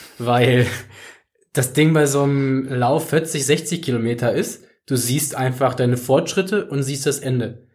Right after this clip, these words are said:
Bei einem vierundzwanzig Stunden Lauf ist egal, wie viel du in den ersten acht Stunden gelaufen bist, du musst trotzdem immer noch sechzehn Stunden laufen. Scheißegal, ob du jetzt vierzig Kilometer gemacht hast, zwanzig Kilometer oder wie auch immer.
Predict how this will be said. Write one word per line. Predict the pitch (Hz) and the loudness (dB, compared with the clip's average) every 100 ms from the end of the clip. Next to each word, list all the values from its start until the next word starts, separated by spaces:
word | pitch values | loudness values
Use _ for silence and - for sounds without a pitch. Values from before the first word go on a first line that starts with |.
| _ _ _ | _ _ _
Bei | 120 | 2
einem | 123 123 | 4 4
vierundzwanzig | 175 196 190 131 127 | 4 2 2 0 0
Stunden | 143 135 | 0 2
Lauf | 131 135 | 2 0
ist | 131 131 | -2 -2
egal, | 123 127 160 | 2 2 2
wie | 147 | 0
viel | - | 0
du | 127 | 2
in | 127 123 | 4 2
den | |
ersten | 127 139 139 | -2 -2 -2
acht | 117 - | -4 -4
Stunden | 120 110 | -4 0
gelaufen | 113 110 113 | 0 0 0
bist, | 127 135 - 127 | 0 0 -2 -2
du | |
musst | 120 120 | 0 -2
trotzdem | - 160 - 123 | 0 -2 0 -2
immer | 120 127 | 0 0
noch | 123 120 - - | 0 0 -6 -6
sechzehn | 123 127 - 127 | -4 -2 -2 0
Stunden | 135 120 | 0 0
laufen. | 156 135 101 98 - _ - | 0 -2 -8 -14 -20 _ -6
Scheißegal, | - 135 147 135 135 | 0 2 2 4 4
ob | 135 | 4
du | 123 | -2
jetzt | - | 2
vierzig | 160 165 170 | 0 2 -2
Kilometer | 165 156 156 | 0 0 0
gemacht | 147 143 143 | 2 0 0
hast, | 139 | -2
zwanzig | - 135 143 127 | 0 0 0 -4
Kilometer | 135 127 131 131 | -2 2 2 0
oder | 113 | -2
wie | 117 | -2
auch | 117 117 | -2 -2
immer. | 131 110 | -2 -2